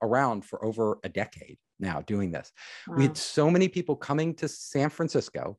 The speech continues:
Speaker 1: because we were kind of the epicenter of S-, Silicon Valley innovation.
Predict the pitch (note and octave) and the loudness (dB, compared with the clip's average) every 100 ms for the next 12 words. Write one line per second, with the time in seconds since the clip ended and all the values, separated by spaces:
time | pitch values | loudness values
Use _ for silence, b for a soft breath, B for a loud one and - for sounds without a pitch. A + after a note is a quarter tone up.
0 | - A2 A2+ - A#2 A#2 - A2+ A#2 B2 | -10 -6 -4 -2 0 0 0 -2 -2 -2
1 | B2 C3+ D#3 - A#2+ B2+ B2 - G#2+ G#2+ | -4 -2 -2 -2 -6 -4 -6 -6 -4 -4
2 | G#2 _ B B B _ - - _ _ | -8 _ B B B _ -20 -20 _ _
3 | - B2 B2 - A2+ G#2 A#2+ A#2 A2 A2+ | -2 0 2 0 -2 0 2 0 -2 -4
4 | A#2+ G#2 F#2 - C3 | 0 0 0 -4 -8